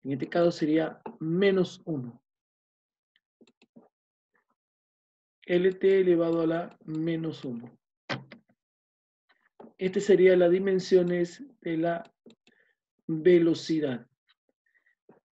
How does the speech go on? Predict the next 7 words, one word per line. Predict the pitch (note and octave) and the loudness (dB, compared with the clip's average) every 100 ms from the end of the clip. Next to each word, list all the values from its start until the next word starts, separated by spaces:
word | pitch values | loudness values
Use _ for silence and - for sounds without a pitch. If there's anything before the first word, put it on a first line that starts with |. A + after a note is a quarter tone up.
| _ - | _ -4
Ahora | E3+ F3 F#3+ | 2 4 4
nos | F#3 F3+ | 2 0
pide | F#3+ G3 | 0 2
calcular | G3+ G3+ G#3 G3 F#3+ - - | 2 0 2 4 4 0 0
la | E3+ D#3 | 0 0
altura. | D3+ - A3 D#3 A#2+ - _ _ _ _ _ _ _ _ _ _ - _ - - _ _ _ _ _ _ _ _ A#3 _ _ _ _ _ _ _ _ _ _ _ _ _ _ - | -2 2 4 4 -2 -16 _ _ _ _ _ _ _ _ _ _ -20 _ -20 -20 _ _ _ _ _ _ _ _ -20 _ _ _ _ _ _ _ _ _ _ _ _ _ _ -10
Altura. | D#3+ C#3 C3+ D3+ B2 A#2 | -8 -6 -4 -4 -4 -10